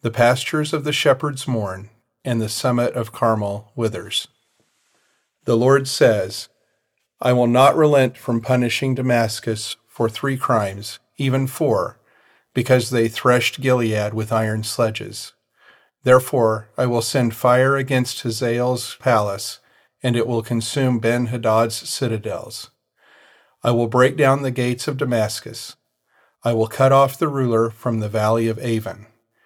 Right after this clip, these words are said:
and the one who wields the scepter from Beth Eden.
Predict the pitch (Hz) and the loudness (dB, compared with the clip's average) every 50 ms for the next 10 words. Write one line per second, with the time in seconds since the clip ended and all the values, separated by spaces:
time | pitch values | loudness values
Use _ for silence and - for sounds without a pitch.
0 | _ _ _ _ _ _ _ _ - - 131 123 120 117 113 110 110 117 123 127 | _ _ _ _ _ _ _ _ -8 -4 -2 0 0 0 0 0 2 2 2 2
1 | 131 135 131 131 135 127 120 127 123 127 131 139 143 135 - - 156 147 147 - | 2 0 -2 -2 -2 -2 -2 -2 0 2 0 0 0 -4 -6 -6 -6 -6 -2 2
2 | 143 127 123 - - 120 113 - - 123 117 113 110 113 113 113 113 - - - | 0 0 0 0 -4 -4 -4 -2 -4 -4 -4 -2 0 2 0 0 0 -4 -6 -4
3 | 131 123 110 101 95 101 95 | -4 -4 -4 -6 -10 -14 -20